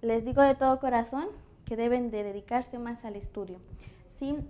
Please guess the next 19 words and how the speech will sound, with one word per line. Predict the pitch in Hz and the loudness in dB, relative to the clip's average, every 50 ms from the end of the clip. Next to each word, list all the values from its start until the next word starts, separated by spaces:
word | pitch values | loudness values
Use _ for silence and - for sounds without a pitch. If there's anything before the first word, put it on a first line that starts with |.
| - | -6
eh, | 214 226 220 226 220 220 220 - - | -4 -2 -2 -2 -2 -4 -6 -4 2
ahorita | 233 240 247 262 262 - 294 294 | 4 4 4 4 4 2 2 2
me | 302 285 | 2 0
encuentro | 269 247 - 254 247 254 247 - 262 262 277 285 277 - - - - - - - - - | -2 -2 0 0 2 2 0 0 0 2 2 2 0 -4 -12 -20 -20 -20 -20 -20 -12 0
tomando | - 247 247 247 247 254 269 277 | 2 4 4 6 4 4 4 4
un | 277 277 | 2 0
curso | 277 277 277 262 277 - 285 294 330 - - - | 0 -2 -4 -4 -4 -6 -8 -8 -8 -10 -12 -12
acerca | - 240 233 - 240 240 247 - 262 247 | -12 -10 -6 -4 -4 -4 0 2 2 4
de | 240 233 220 226 | 4 2 0 -2
gerontología, | 220 226 233 220 226 226 220 226 220 220 220 220 - 240 240 285 370 - - - - - - - - - - - - - - - - - - - | -2 -2 -2 -2 -2 -4 -4 -4 -4 -2 -4 -4 -6 -6 -6 -6 -6 -8 -10 -16 -20 -20 -20 -20 -20 -20 -20 -20 -20 -20 -20 -20 -20 -20 -20 -6
que | - 240 | -2 -2
es | 233 226 | 0 0
una | 277 277 294 285 277 | 2 2 2 2 0
carrera | - 233 226 226 233 233 240 226 226 | 0 -2 -2 0 2 2 2 2 2
muy | 240 254 262 262 | 0 0 0 0
humanista | 277 269 269 254 240 233 233 240 240 240 - - 294 359 440 - - - - - - - - | 0 0 -2 -2 -2 -4 -4 -6 -6 -6 -4 -2 -2 -2 -2 -8 -14 -20 -20 -20 -20 -14 -8
y | - 254 | -4 -2
muy | 254 254 262 269 285 294 302 302 - - | 0 0 2 2 2 2 0 -2 -4 -2
multidisciplinaria, | 247 240 240 240 247 226 233 233 233 - 226 226 - 226 226 233 233 233 233 233 247 277 320 | -2 -2 0 0 -4 -6 -6 -6 -8 -10 -10 -10 -8 -8 -6 -4 -2 -2 -2 -2 -2 -4 -8